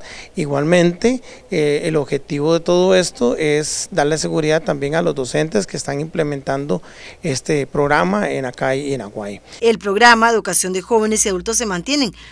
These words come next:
Speaker 2: Lo que está paralizado es el cindea.
Speaker 1: Esto se detecta en el mes de junio cuando valoramos la situación de...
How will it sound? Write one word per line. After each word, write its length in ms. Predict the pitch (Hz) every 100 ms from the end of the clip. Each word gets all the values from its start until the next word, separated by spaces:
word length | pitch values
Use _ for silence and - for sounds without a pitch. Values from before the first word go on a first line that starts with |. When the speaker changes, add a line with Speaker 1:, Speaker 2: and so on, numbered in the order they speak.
| -
Speaker 2:
Lo 120 | 240
que 80 | 262
está 200 | 311 285
paralizado 640 | 285 285 294 320 285 277 320
es 160 | 180 202
el 100 | 214
cindea. 540 | 202 175 170 151 - _
Speaker 1:
Esto 260 | 175 156 214
se 120 | 208
detecta 880 | 196 - 190 - - 214 208 190 165
en 220 | 156 151
el 160 | 147 143
mes 240 | 147 147
de 100 | 180
junio 420 | 165 196 190 220
cuando 800 | 214 165 151 143 147 139 135 131 - - -
valoramos 600 | 156 151 147 143 156 175
la 120 | 185
situación 680 | 165 202 180 190 202 208 247 - - -
de... 580 | 170 147 160 165 190